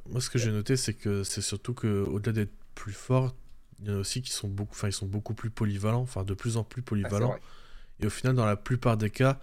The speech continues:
Speaker 1: sur les paires de, d'intérieur, t'as toujours au moins, enfin, dans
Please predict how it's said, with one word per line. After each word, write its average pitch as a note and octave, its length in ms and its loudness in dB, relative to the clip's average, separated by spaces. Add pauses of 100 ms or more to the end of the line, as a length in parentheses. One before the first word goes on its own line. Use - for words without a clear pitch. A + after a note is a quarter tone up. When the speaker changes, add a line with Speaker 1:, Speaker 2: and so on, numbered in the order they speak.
(500)
Speaker 1:
sur - 200 -6
les G2 120 4
paires B2 320 6
de, G#2+ 260 4
d'intérieur, G#2+ 500 4
t'as G#2 140 0
toujours A#2+ 500 4
au A2 80 2
moins, A#2 400 2
enfin, - 140 -10 (600)
dans E2 140 -8